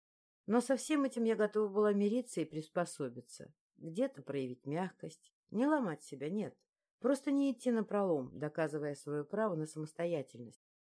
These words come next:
а аккуратно, окольными путями, через печальное личико и тяжелые вздохи добиваться того, что мне надо. Мама уже больше двадцати лет из папы веревочки вьет. Длинные такие, предлинные.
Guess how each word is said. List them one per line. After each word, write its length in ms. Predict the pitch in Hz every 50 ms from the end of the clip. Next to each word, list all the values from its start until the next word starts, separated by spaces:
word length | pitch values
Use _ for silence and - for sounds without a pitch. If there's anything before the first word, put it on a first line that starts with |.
| _ _ _ -
а 160 | 165 160 151
аккуратно, 720 | 143 - - - 156 170 196 208 202 190 - - 127 117
окольными 480 | 107 - - 175 196 196 190 185 185 185
путями, 580 | - - 156 - - 202 190 160 131 117 - - -
через 260 | - 156 151 160 156
печальное 720 | - - 185 - - 220 220 220 202 190 185 180 180 180 - _ -
личико 540 | 165 165 180 185 190 180 - 170 160 - 160
и 100 | 147 139
тяжелые 480 | - - 170 170 208 220 214 196 175 165
вздохи 480 | 170 156 151 147 170 170 156 - -
добиваться 520 | 143 135 135 147 165 165 185 190 185 - 160
того, 300 | - 185 185 208 247 240
что 180 | - - 185
мне 200 | 175 190 185 170
надо. 360 | 147 139 123 123 120 123 - _ _ _ _ _ _ _ _ _ _ _ _ _ _ _
Мама 380 | 185 202 269 339 370 320 247 202
уже 220 | 185 175 175 196
больше 320 | 190 220 294 277 - - 240
двадцати 420 | 233 254 240 - - - - 269
лет 240 | 262 226 170 - -
из 120 | 143 -
папы 320 | - - 143 - - 151 139
веревочки 560 | 156 160 160 151 135 123 123 - - - 143
вьет. 260 | 127 120 120 98 - _ _ _
Длинные 640 | 147 139 156 185 226 302 359 330 262 214 175 156
такие, 420 | 156 - 151 143 - - 139 127 127
предлинные. 800 | - 143 147 143 131 131 127 131 120 113 110 104 104 120 143